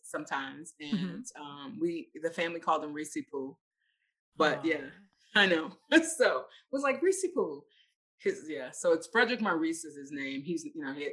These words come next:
Speaker 1: his, he's, his dad, <laughs> my husband and him have the same name, Frederick Maurice. So I would call him Maurice or Reese Poo. So Reese is what everybody calls him now, Reese.
Speaker 2: Love it.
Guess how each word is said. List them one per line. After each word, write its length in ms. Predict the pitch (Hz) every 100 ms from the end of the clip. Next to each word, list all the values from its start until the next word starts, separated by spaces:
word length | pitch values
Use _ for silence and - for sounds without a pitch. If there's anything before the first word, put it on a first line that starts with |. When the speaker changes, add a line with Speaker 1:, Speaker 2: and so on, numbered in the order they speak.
| -
Speaker 1:
his, 260 | 151 127 -
he's, 280 | 143 135 -
his 180 | 156 135
dad, 400 | 160 151 139 120 - 147
<laughs> 220 | 139 - 139
my 120 | 135
husband 240 | 135 135
and 80 | 135
him 40 | 143
have 100 | 135
the 60 |
same 220 | 135 139
name, 220 | 135 131 135
Frederick 260 | 147 135 135
Maurice. 380 | 131 131 135 -
So 160 | 135 - - - -
I 60 | 156
would 100 | 165
call 120 | 190
him 140 | 185
Maurice 520 | 170 160 156 151 147 151
or 80 | 131
Reese 260 | 165 160 143
Poo. 260 | - 139 135 _ _
So 220 | - 180 156
Reese 300 | 214 220 170
is 280 | 151 - _ _ -
what 180 | 151 143
everybody 380 | 147 151 139 135
calls 260 | 127 127
him 100 | 135
now, 240 | 135 123 127 _
Reese. 360 | 147 262 - - _ _ _ _ _ -
Speaker 2:
Love 420 | 233 220 254 277 -
it. 500 | 139 127 143 -